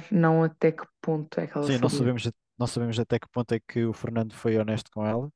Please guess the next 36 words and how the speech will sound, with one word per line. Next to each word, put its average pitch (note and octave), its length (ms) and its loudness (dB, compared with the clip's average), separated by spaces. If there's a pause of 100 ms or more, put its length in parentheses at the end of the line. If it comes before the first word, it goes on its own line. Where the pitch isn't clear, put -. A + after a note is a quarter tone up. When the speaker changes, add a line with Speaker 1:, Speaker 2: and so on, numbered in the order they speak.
(320)
Speaker 1:
Uhum. E3 280 4 (200)
Speaker 2:
mas A2+ 120 0
também A#2+ 160 0
não A#2 80 0
sabemos A#2+ 200 0
até B2 180 2
que - 60 -20
ponto B2 200 -2
é A#2+ 60 0
que - 100 -2
ela B2 140 4
já B2 140 4
assumia A#2+ 300 -2
alguns A#2 260 -2
planos A#2 280 -4
na A#2 100 -6
cabeça A2+ 360 -4
dela, F#2+ 200 -2
e - 40 -8
também F#2 220 -8
se, - 100 -14 (160)
suponho G#2+ 260 -6
que - 100 -20
conhecendo G#2 680 -8
o - 20 -10
Fernando G#2 500 -6
podia G2 280 -4
já G2+ 140 -2
ter G2 320 -6
margem G2 360 -4
para F#2+ 200 -8
se - 80 -12
pensar G2 300 -8
sobre G2 260 -14
o - 40 -18
passado F#2+ 640 -8